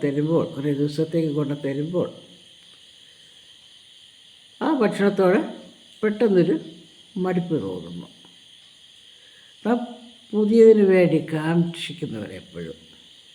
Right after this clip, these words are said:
പുതിയതിനായിട്ട് ആഗ്രഹിക്കുന്നവരാണ്.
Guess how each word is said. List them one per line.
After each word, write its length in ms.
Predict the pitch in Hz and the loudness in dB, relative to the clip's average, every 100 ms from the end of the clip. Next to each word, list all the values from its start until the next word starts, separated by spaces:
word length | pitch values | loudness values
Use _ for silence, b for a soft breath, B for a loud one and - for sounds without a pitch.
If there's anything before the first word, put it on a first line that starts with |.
| - _ _ - - - b b b b b b | -20 _ _ -20 -20 -20 b b b b b b
പുതിയതിനായിട്ട് 680 | 196 208 233 220 202 175 151 | 0 4 6 8 8 6 2
ആഗ്രഹിക്കുന്നവരാണ്. 1160 | 139 147 185 185 180 190 165 - 131 98 92 - | 0 0 0 0 0 2 0 -2 -8 -12 -16 -20